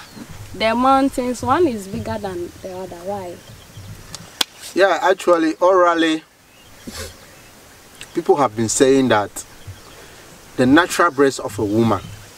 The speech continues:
Speaker 2: one is bigger than one. People normally say is the right one,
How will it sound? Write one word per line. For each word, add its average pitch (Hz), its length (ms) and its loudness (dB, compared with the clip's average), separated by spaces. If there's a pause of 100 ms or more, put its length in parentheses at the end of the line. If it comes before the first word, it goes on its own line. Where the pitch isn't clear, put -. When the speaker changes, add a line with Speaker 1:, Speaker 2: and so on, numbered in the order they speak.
(920)
Speaker 2:
one 135 240 4
is 104 140 0
bigger 110 260 0
than 95 260 -4
one. 101 200 0 (1300)
People 143 220 2
normally 147 400 4
say 135 340 4
is 107 140 -4
the 110 120 4
right 131 360 2
one, 147 340 2